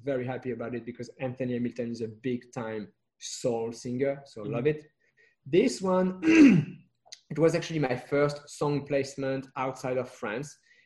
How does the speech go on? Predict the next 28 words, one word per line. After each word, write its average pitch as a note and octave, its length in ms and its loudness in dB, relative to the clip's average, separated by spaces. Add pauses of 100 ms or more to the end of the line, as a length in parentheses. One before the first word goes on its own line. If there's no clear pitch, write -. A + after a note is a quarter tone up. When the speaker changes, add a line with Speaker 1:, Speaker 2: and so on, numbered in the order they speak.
(140)
Speaker 1:
Uh, A#2+ 380 0
it - 240 -6
wa-, D#3+ 240 2
it's - 460 -10
one C#3 260 -2
of D3 100 0
the C3 80 0
biggest D3 500 0
album C3+ 520 -2
in B2+ 200 -6
Asia B2+ 560 -4 (220)
over B2+ 360 -4
the B2 120 -2
last A#2+ 380 -6
twenty B2+ 240 -6
years, A#2+ 480 -4 (300)
uh, A#2+ 200 -6
a B2+ 80 -2
boy A#2+ 260 -2
band A#2+ 340 -6
called, A2+ 560 -6
uh, A#2 60 -12 (100)
T C#3 160 -6
V C3 140 -2
X - 180 -10
Q. A#3+ 260 -4 (640)
Speaker 2:
Mm-hmm. C3 140 -16
Speaker 1:
Uh, A#2+ 420 0